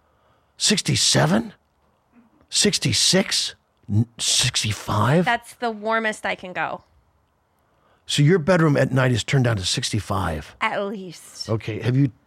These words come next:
Speaker 1: have you considered those, those cold, those cold sheets? What are they, those, those are advertised.
Speaker 2: Nope, I don't like them. They make me feel like I'm wet.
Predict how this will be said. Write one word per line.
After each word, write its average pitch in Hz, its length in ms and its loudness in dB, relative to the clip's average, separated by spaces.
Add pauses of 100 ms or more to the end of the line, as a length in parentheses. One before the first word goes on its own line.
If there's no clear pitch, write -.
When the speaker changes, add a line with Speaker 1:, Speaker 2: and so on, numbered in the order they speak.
(240)
Speaker 1:
have 131 180 2
you 131 100 2
considered 135 500 -2
those, 127 220 2 (580)
those 120 200 0
cold, 143 340 0
those 120 200 0
cold 135 320 0
sheets? 143 400 0
What 135 100 0
are 135 40 4
they, 135 60 2 (100)
those, 117 140 0
those 120 380 0
are 127 100 4
advertised. 117 320 2
Speaker 2:
Nope, 294 260 4 (100)
I 247 140 2
don't 247 240 2
like 220 220 2
them. 208 200 -2
They 214 140 -4
make 233 240 -6
me 254 120 -4
feel 240 160 -6
like 233 160 -2
I'm 214 160 -4
wet. - 460 -4